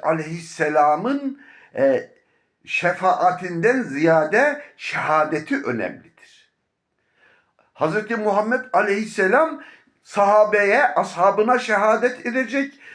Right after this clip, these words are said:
müminlere şehadet edecek ve bizlere de şehadet edecek. İmani akidelerimizin ihyasından dolayı. Peygamber Efendimiz veda hutbesini irat buyurduktan sonra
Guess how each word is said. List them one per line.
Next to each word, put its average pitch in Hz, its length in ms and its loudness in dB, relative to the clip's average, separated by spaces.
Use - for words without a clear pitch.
müminlere 214 720 2
şehadet 240 560 0
edecek 254 600 -4
ve 185 280 0
bizlere 160 480 -2
de 294 100 0
şehadet 123 540 -4
edecek. 135 440 -6
İmani 214 640 0
akidelerimizin 185 1400 -2
ihyasından 156 920 -2
dolayı. 85 440 -6
Peygamber 196 500 2
Efendimiz 220 720 -2
veda 185 540 2
hutbesini 196 580 -4
irat 190 600 -2
buyurduktan 185 640 -2
sonra 269 600 -2